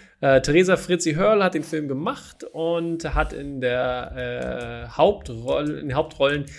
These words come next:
Lina Larissa Strahl, Safira Robins, äh, Marlene Becker,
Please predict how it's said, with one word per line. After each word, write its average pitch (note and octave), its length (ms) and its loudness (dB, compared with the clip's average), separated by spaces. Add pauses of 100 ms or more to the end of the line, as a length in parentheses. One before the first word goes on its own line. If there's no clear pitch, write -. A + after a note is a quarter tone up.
(200)
Lina F3 500 2
Larissa D#3+ 360 2
Strahl, C3 680 2
Safira C3 400 -2
Robins, B2 680 -4
äh, B2 180 -6
Marlene A#2+ 440 -6
Becker, B2 680 -2